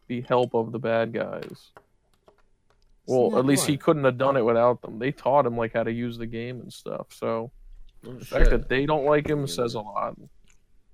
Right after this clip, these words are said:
Speaker 1: They were apparently
Speaker 2: And,
Speaker 1: very
Speaker 2: uh,
Speaker 1: close.
Speaker 2: it wouldn't be, it wouldn't be at this fucking rate without this shout out from Colossal.
Speaker 1: True.
Speaker 3: Also, video,
Speaker 1: Well,
Speaker 3: video
Speaker 1: you know
Speaker 3: game
Speaker 1: what?
Speaker 3: donkey.
Speaker 1: Brit,
Speaker 2: Yeah,
Speaker 1: yeah,
Speaker 2: Video
Speaker 1: Brit, yeah, I
Speaker 2: Game
Speaker 1: was gonna
Speaker 2: Donkey
Speaker 1: say
Speaker 2: as well.
Speaker 1: Britbong has been,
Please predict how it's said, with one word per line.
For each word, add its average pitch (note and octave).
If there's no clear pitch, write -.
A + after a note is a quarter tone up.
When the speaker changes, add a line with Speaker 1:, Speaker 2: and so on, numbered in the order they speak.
Speaker 1:
They A#2+
were A#2
apparently A2+
Speaker 2:
And, -
Speaker 1:
very -
Speaker 2:
uh, F#3
Speaker 1:
close. F3+
Speaker 2:
it D#3+
wouldn't F3
be, D3
it -
wouldn't E3
be C#3+
at A2
this D3
fucking A2+
rate C3
without A2
this G#2
shout A#2+
out A2
from G#2+
Colossal. G#2
Speaker 1:
True. B2+
Speaker 3:
Also, B2+
video, A2
Speaker 1:
Well, F3+
Speaker 3:
video -
Speaker 1:
you F3
know F3+
Speaker 3:
game E3+
Speaker 1:
what? F3+
Speaker 3:
donkey. -
Speaker 1:
Brit, D3+
Speaker 2:
Yeah, -
Speaker 1:
yeah, D#3+
Speaker 2:
Video C#3+
Speaker 1:
Brit, D3+
yeah, D#3
I C#3+
Speaker 2:
Game C3+
Speaker 1:
was C3
gonna C#3
Speaker 2:
Donkey D3
Speaker 1:
say D#3+
Speaker 2:
as C3
well. F3+
Speaker 1:
Britbong G#3
has D#3+
been, E3+